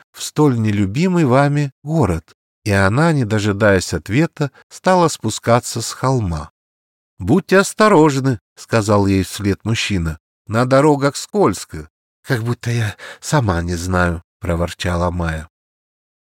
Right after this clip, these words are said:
Настроение почему-то начало портиться, и она подозревала, что дело было именно в этом мужчине. Вроде неплохой с виду, но уж очень он простой. Разве такую пару искала она для себя?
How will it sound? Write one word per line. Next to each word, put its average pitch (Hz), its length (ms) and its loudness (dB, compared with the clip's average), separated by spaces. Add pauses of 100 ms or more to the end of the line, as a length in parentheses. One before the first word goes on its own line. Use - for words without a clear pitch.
(220)
Настроение 101 800 0
почему-то 98 640 -4
начало 95 600 -2
портиться, - 760 -6 (360)
и 113 60 -2
она 127 260 2
подозревала, 131 800 0
что 123 240 -4
дело 127 340 0
было 117 380 2 (120)
именно 131 480 0
в 90 80 -2
этом 127 360 -4
мужчине. 78 720 -6 (460)
Вроде 107 500 0
неплохой 95 680 -2
с - 140 -12
виду, 131 420 -2 (240)
но 151 200 0
уж 151 220 -2
очень 147 380 0
он 139 280 -2 (220)
простой. 95 720 -2 (320)
Разве 117 380 0
такую 185 480 -4
пару 156 440 2
искала 135 540 -2
она 127 220 0
для 117 180 -4
себя? 117 400 -4